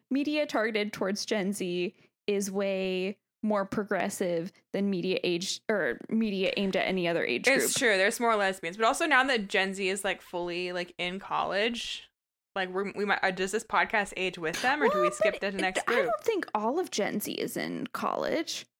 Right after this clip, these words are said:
Speaker 2: No, 'cause Gen Z is at least ten years of a,
Speaker 1: Yeah.
Speaker 2: of a window, but the oldest Gen Z folks are in
Speaker 1: In
Speaker 2: their
Speaker 1: their
Speaker 2: second
Speaker 1: early
Speaker 2: half of their
Speaker 1: twenties.
Speaker 2: college careers.
Speaker 1: Yeah.
Speaker 2: Yeah.
Speaker 1: Oh, yeah, for sure. But, I mean, the thing is, well, and this is kind of also a weird thing, actually,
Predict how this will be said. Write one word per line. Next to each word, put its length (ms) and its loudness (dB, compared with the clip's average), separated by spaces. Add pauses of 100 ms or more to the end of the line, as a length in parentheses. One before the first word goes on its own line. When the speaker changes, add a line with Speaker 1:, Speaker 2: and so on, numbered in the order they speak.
Speaker 2:
No, 280 4
'cause 160 -2
Gen 160 2
Z 100 -2
is 120 0
at 100 0
least 240 -6
ten 180 -6
years 320 -4
of 120 -6
a, 80 2
Speaker 1:
Yeah. 260 0
Speaker 2:
of 80 -6
a 60 -8
window, 340 0
but 160 -4
the 160 2
oldest 420 0
Gen 240 -2
Z 180 -6
folks 420 -6
are 640 0 (480)
in 60 -6
Speaker 1:
In 60 -2
Speaker 2:
their 120 2
Speaker 1:
their 100 0
Speaker 2:
second 160 2
Speaker 1:
early 160 2
Speaker 2:
half 100 -2
of 60 -2
their 80 0
Speaker 1:
twenties. 220 0
Speaker 2:
college 220 -2
careers. 400 -6
Speaker 1:
Yeah. 140 2
Speaker 2:
Yeah. 120 -6 (240)
Speaker 1:
Oh, 140 0
yeah, 140 2
for 160 -2
sure. 240 -2 (420)
But, 300 0
I 100 0
mean, 300 0 (460)
the 160 2
thing 260 0
is, 360 0 (160)
well, 220 0
and 160 -2
this 140 -6
is 100 -8
kind 220 -2
of 40 0
also 340 0
a 60 0
weird 360 -2
thing, 320 0
actually, 600 -2